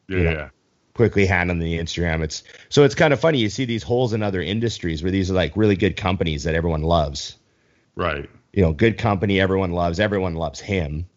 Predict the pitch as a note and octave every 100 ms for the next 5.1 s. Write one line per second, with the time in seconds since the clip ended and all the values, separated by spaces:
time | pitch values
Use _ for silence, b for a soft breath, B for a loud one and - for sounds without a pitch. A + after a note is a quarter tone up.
0 | - - F#2 F2+ F2 D2+ D2+ G2+ D#2 D#2
1 | C#2+ D2 F2+ F2 F2 E2 D#2 C2+ E2+ D#2+
2 | E2+ F2 D#2 - F2 D#2 D#2+ D#2+ - D#2
3 | D2 E2 D#2 D#2+ D#2 E2 F#2 E2+ F#2+ F2
4 | F#2 E2 E2 E2 D#2 E2 E2 - - C#2+
5 | D2+